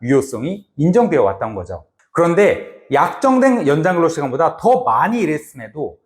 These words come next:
그 차액을 지급하지 않은 사람들이 일부 계셨고요. 이 경우 임금체불이 되어 이른바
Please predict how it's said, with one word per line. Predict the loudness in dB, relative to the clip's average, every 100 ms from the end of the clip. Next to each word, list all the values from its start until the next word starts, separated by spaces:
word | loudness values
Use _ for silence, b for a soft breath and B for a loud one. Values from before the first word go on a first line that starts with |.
| _ _
그 | -8 -6
차액을 | -4 2 2 2 -2
지급하지 | -4 -6 -4 -2 -2
않은 | -4
사람들이 | -6 -8 -8 -6 -4 -6 _ _ _ -2
일부 | 2 4 2 0
계셨고요. | -2 -8 -10 -6 0 0 -2 -12 0
이 | 2
경우 | 4 4 0
임금체불이 | 0 2 0 0 -4 -2 -2
되어 | -2 0 0 -2
이른바 | -8 -6 0 0